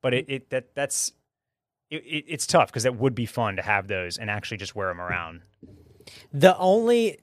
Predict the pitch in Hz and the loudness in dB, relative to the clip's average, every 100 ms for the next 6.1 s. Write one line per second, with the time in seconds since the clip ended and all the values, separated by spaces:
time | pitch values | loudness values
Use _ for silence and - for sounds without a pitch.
0 | - 151 160 170 151 - 147 143 139 - | -6 -2 0 0 -4 -4 -2 -2 -6 -10
1 | 135 131 131 139 135 139 139 117 120 123 | -10 -8 -6 -4 -4 -4 -4 -6 -10 -12
2 | 113 120 113 120 117 110 117 120 117 107 | -12 -10 -6 -4 -4 -4 -4 -4 -4 -4
3 | - 123 131 143 139 147 127 117 131 147 | -4 -8 -4 -2 -4 -6 -6 -2 -2 -2
4 | 139 127 123 - 135 120 110 107 117 127 | -4 -8 -8 -10 -10 -10 -10 -8 -8 -8
5 | 113 117 117 117 101 113 104 95 - 98 | -8 -8 -6 -8 -10 -14 -12 -8 -8 -8
6 | - | -12